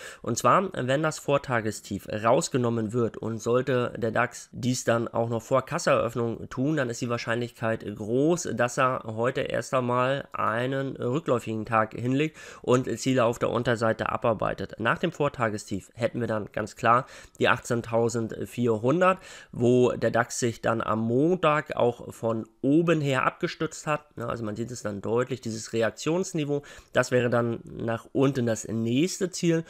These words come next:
und sollte das rausgenommen werden, dann geht es auch schon direkt Richtung achtzehntausenddreihundert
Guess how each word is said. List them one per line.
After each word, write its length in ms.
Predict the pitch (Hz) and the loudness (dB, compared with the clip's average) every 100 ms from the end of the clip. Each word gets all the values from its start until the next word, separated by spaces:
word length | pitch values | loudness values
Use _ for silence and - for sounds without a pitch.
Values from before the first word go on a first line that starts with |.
| - - | -12 -10
und 360 | - 120 123 - | 0 4 4 2
sollte 640 | 110 117 123 120 120 117 - | 0 2 2 2 0 0 -2
das 480 | 110 110 160 - - | -2 2 2 0 -4
rausgenommen 800 | 110 135 160 156 135 135 131 | 2 2 2 0 2 2 0
werden, 380 | 120 120 120 117 - - - | 2 2 4 0 -4 -14 -2
dann 200 | 104 120 | 0 2
geht 120 | 127 | 2
es 140 | 117 | 0
auch 100 | - | -2
schon 160 | 113 117 | -2 -2
direkt 380 | 113 113 110 - | 0 -2 -4 -4
Richtung 420 | 113 151 175 151 | -2 -2 -2 0
achtzehntausenddreihundert 1120 | 117 127 127 117 110 110 110 110 - 123 110 | 0 0 -4 -2 0 0 -2 -6 -8 -4 -2